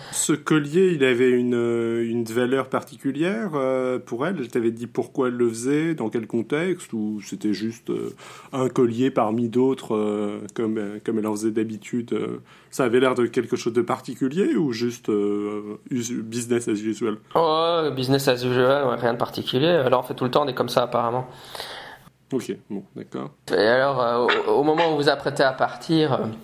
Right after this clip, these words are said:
Speaker 2: euh, le, le, le Yuski se met à,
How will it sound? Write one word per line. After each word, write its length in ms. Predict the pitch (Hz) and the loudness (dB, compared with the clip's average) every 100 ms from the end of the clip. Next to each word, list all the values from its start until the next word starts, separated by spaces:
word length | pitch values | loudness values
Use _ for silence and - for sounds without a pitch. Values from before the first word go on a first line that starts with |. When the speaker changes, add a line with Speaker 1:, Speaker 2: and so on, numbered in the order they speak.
| - - - - - - 160 | -18 -20 -20 -20 -10 -2 2
Speaker 2:
euh, 400 | 135 123 120 117 | 4 4 2 4
le, 20 | |
le, 180 | 117 117 | 4 4
le 120 | 120 | 4
Yuski 320 | 123 135 - | 4 2 0
se 120 | - | 2
met 60 | 123 | 2
à, 240 | 113 113 | 2 0